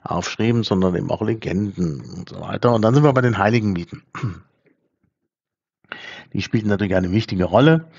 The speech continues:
Man wollte die Geschichten von den Heiligen, die so erzählt wurden und, ähm,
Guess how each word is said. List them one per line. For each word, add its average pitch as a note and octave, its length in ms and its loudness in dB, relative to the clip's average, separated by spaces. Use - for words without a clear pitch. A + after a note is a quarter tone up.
Man F#2 200 -8
wollte G2+ 240 0
die F#2+ 120 -2
Geschichten G2 440 -4
von F#2 140 -4
den F#2 180 -2
Heiligen, B2+ 480 4
die A2 120 -2
so G#2 300 0
erzählt A#2 500 0
wurden A#2 540 4
und, F#2+ 600 0
ähm, F2 720 0